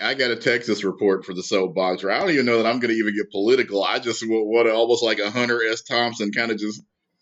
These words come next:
describe what's unfolding to you. You can draw whatever conclusion you wish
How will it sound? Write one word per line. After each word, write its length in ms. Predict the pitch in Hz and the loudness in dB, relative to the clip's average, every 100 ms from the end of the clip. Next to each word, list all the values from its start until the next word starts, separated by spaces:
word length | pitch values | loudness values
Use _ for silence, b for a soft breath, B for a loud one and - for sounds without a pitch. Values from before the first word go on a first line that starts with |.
| _ _ - | _ _ -4
describe 800 | 110 113 90 143 143 143 135 127 | -4 -4 -2 0 2 2 0 0
what's 380 | 107 123 139 135 117 | 2 2 2 0 0
unfolding 800 | 123 127 127 139 143 131 131 117 | 2 2 2 2 4 2 0 0
to 80 | 147 | -2
you. 480 | 139 139 143 139 | 0 2 4 6
You 180 | 135 135 | 4 2
can 100 | 143 123 | -4 -2
draw 440 | 123 139 135 143 - B B 135 | 2 4 4 2 -2 B B 2
whatever 380 | 143 151 147 139 | 4 4 2 0
conclusion 580 | 127 147 147 127 131 120 | 4 6 6 4 2 0
you 320 | 131 139 127 | 0 4 4
wish 340 | 139 143 - | 4 4 0